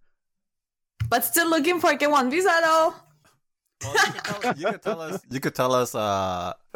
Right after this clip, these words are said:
Speaker 2: 'cause you're outside of the U S, you could tell us what's it like dating guys that is, like, you know, Canadian,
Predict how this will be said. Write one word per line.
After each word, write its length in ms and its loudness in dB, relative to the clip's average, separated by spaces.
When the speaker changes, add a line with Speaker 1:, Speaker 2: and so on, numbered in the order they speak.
Speaker 2:
'cause 180 -2
you're 180 -2
outside 500 -4
of 100 -14
the 100 -12
U 180 -12
S, 140 -16
you 60 -12
could 120 -12
tell 240 -4
us 200 -10
what's 280 -10
it 180 -8
like 420 -10
dating 400 -4
guys 640 -6
that 240 -10
is, 1200 -8
like, 240 -2
you 60 2
know, 140 2
Canadian, 680 -2